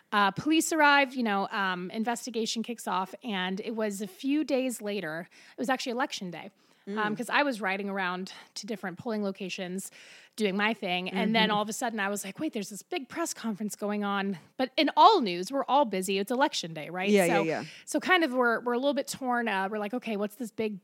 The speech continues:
Speaker 1: coroner press conference?" And I'm listening to it in the car while I'm outside of a, of a polling location. And they're talking about how they found this dismembered woman and that they just have no idea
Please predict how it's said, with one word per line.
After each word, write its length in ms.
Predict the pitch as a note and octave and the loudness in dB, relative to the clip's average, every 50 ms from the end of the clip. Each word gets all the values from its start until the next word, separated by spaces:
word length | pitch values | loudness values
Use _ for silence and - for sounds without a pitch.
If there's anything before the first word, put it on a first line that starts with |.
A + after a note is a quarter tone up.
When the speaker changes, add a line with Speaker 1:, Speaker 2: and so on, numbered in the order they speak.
| _ _ | _ _
Speaker 1:
coroner 340 | - - C4+ D4+ E4 D4+ A#3+ | -14 -8 -6 -4 -4 -4 -4
press 260 | F#3+ - G#3 F#3 - | -6 -8 -8 -10 -10
conference?" 520 | - - G#3+ F#3+ F#3+ F#3+ G#3 G3 G#3 G#3 - | -10 -10 -8 -8 -8 -6 -6 -6 -6 -6 -6
And 80 | G3+ | -6
I'm 140 | G3 G#3+ G#3 | -4 -4 -2
listening 380 | A#3+ D4 C#4+ - - D#4 C4+ A#3+ | -2 -4 -2 -2 -2 0 0 0
to 160 | - - G#3+ F#3 | -2 -2 -4 -4
it 100 | E3+ E3 D#3+ - _ _ | -4 -6 -8 -14 _ _
in 160 | C#4 C4 B3 | -4 -2 -2
the 80 | A3 G3+ | -2 -2
car 340 | - - - C#4+ C#4 C4+ B3 | -4 -6 -4 -2 0 0 0
while 120 | A3+ G3+ | 0 -2
I'm 100 | F#3+ F#3+ - | -4 -6 -8
outside 440 | - G#3+ G#3 - - G#3+ G3 G3 G3 | -8 -8 -8 -8 -8 -8 -6 -6 -6
of 100 | F#3+ F#3+ | -6 -6
a, 320 | F3+ F3+ F3 E3+ F3+ F3+ - C#4 - | -6 -4 -6 -6 -8 -12 -14 -16 -12
of 160 | - A3+ F#3 F#3 | -10 -10 -6 -6
a 320 | F#3 F3 E3+ E3 D#3 - - | -4 -4 -4 -6 -8 -10 -8
polling 260 | - C4 C#4 C4+ A#3 | -6 -4 -4 -4 -4
location. 560 | F3+ D3+ - - F3+ D#3+ - A3 G3+ G3 G3+ - - - - - - - _ _ | -6 -8 -10 -10 -10 -8 -8 -6 -6 -6 -6 -8 -10 -18 -20 -20 -20 -20 _ _
And 120 | - A3 | -6 -4
they're 80 | G#3+ G#3+ | -4 -2
talking 320 | E3 G3+ B3+ - - A3 | -2 -2 -4 -2 -2 -2
about 160 | G3+ G3 - - | -2 -2 -4 -4
how 220 | - G#3 F#3+ F#3+ | -6 -6 -4 -4
they 120 | F#3+ F3+ | -4 -6
found 260 | F#3 - A3 F#3 F#3+ G3 | -6 -6 -4 -4 -4 -4
this 160 | G3+ F#3+ - | -4 -6 -8
dismembered 520 | - G#3+ - - G#3 F3+ F3+ F3+ F3 F#3+ | -10 -12 -12 -10 -10 -10 -10 -10 -10 -8
woman 400 | A#3 B3+ B3 G3+ F3+ F#3 G3 F#3 - _ _ _ _ _ _ _ _ _ - - | -6 -4 -4 -2 -2 -4 -4 -6 -8 _ _ _ _ _ _ _ _ _ -8 -6
and 240 | A3 G#3+ G3+ G3 F#3+ | -4 -2 -2 -2 -2
that 140 | F#3 F#3 | -2 -2
they 100 | - - | -4 -6
just 160 | F3+ - F3+ - | -6 -6 -8 -8
have 240 | - A3+ G3+ F#3+ - _ _ _ | -8 -8 -8 -10 -12 _ _ _
no 540 | B3 F#3+ F#3 G3 G#3 A3 G#3 F#3+ E3 E3 - - | -6 -4 -2 0 2 2 2 2 0 -2 -4 -6
idea 540 | G#3 F#3+ F3+ - G3+ G3+ F3 D#3 D#3+ G#3 | -6 -6 -6 -6 -6 -6 -6 -6 -8 -12